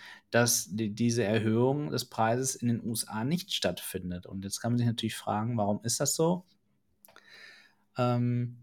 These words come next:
ja, die U S A ist natürlich jetzt nicht unmittelbar so betroffen von dem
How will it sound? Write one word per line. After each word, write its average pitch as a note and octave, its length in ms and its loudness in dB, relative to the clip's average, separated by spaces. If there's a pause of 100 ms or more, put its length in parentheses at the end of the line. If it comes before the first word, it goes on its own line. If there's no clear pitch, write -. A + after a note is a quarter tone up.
(140)
ja, C3 540 6 (440)
die B2 120 2
U B2 100 0
S C3 200 2
A B2 120 6
ist C3+ 120 4
natürlich C3+ 360 2
jetzt B2+ 280 2
nicht A#2+ 240 -2
unmittelbar D3 880 6
so C3 160 4
betroffen C#3 840 0
von A#2+ 800 0
dem A2+ 520 0